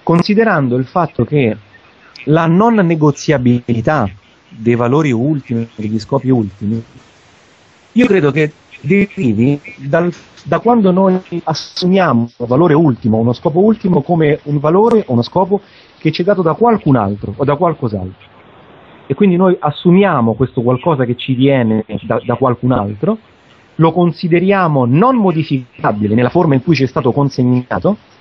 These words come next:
e questo sta la sua non negoziabilità, perché ci viene consegnato in un certo modo e noi dobbiamo custodirlo in quel certo modo,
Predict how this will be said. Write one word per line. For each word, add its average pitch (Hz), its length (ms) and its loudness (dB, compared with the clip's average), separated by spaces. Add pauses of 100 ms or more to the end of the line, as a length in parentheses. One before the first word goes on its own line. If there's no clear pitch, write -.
(100)
e - 60 -6
questo 147 320 0
sta 131 140 -2
la 113 100 0
sua 135 160 0
non 135 260 0
negoziabilità, 120 840 -2 (600)
perché - 200 -4
ci 135 140 0
viene 151 200 2
consegnato 135 480 0
in 131 60 0
un 131 80 0
certo 139 300 -4
modo 113 420 0
e - 60 -12
noi 135 180 0
dobbiamo 123 500 0
custodirlo 160 640 0
in 110 60 0
quel 110 180 0
certo 120 280 -2
modo, 113 340 0